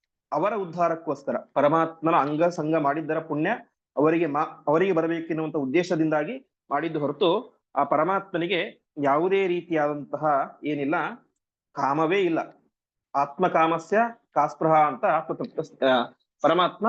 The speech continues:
ಆತ್ಮತೃಪ್ತ. ಅವನಿಗೆ ಸ್ವಯಂ ಲಕ್ಷ್ಮೀ ದೇವಿಯ ಅವಶ್ಯಕತೆಯೇನೇ ಇಲ್ಲ ಎಂಬುದಾಗಿ ನಾವು ಕೇಳ್ತೇವೆ. ಅಂತಹದ್ರಲ್ಲಿ ಯಾವುದೋ ಸಾಮಾನ್ಯವಾದಂತಹ ಗೋಪಿಕಾ ಸ್ತ್ರೀಯರು ಮತ್ತು ಅಪ್ಸರಾ ಸ್ತ್ರೀಯರ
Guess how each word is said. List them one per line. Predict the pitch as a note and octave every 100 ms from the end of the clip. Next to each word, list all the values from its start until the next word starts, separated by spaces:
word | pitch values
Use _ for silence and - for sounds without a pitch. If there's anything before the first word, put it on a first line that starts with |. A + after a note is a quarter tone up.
| B3+
ಆತ್ಮತೃಪ್ತ. | - E3 G#3 E3 F3 - - - _ _ _ _ _ _ _ _ _ _ -
ಅವನಿಗೆ | D3+ E3 E3+ D#3 A3 - _
ಸ್ವಯಂ | - F3 E3+ A#3 B3 -
ಲಕ್ಷ್ಮೀ | C#3 C#3+ - G3 F#3+
ದೇವಿಯ | F#3 F3 F#3
ಅವಶ್ಯಕತೆಯೇನೇ | F3 D#3+ E3+ D#3+ E3 D#3+ D#3+
ಇಲ್ಲ | G3 E3+
ಎಂಬುದಾಗಿ | E3 D3+ C#3+ F3+
ನಾವು | E3+ D#3
ಕೇಳ್ತೇವೆ. | D3+ D#3 C#3+ B2 A#2+ _ _
ಅಂತಹದ್ರಲ್ಲಿ | D3 D3 D3+ C#3 G3 F3 - - _ -
ಯಾವುದೋ | C3 D3+
ಸಾಮಾನ್ಯವಾದಂತಹ | G3 F3+ F3 F3+ F3+ E3+ D#3+ D#3+ D#3 D#3 D3+
ಗೋಪಿಕಾ | C#3 C#3 E3 D#3
ಸ್ತ್ರೀಯರು | - D3 C#3+ C#3+ D3+
ಮತ್ತು | D3 D3 - D3+ C#3 C#3 _ _ _ _ _ _ _ _ _
ಅಪ್ಸರಾ | C3+ - F3 E3+
ಸ್ತ್ರೀಯರ | - C#3+ D3